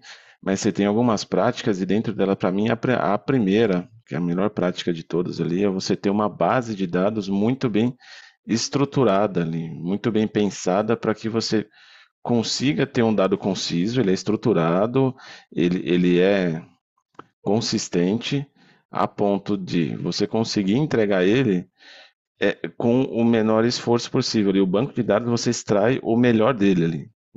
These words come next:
E aí você tem todo a sua prática, tanto ali da definição de,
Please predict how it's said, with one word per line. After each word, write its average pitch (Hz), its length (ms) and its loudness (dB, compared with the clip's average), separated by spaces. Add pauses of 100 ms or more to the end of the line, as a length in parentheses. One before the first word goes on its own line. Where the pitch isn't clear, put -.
E 78 140 -2
aí 87 240 0
você - 180 -4
tem 107 300 0
todo 98 360 0 (340)
a - 140 -4
sua 95 200 -2
prática, 92 360 0
tanto 98 300 0
ali 92 180 2
da 85 380 -2 (180)
definição 95 680 0
de, 98 460 0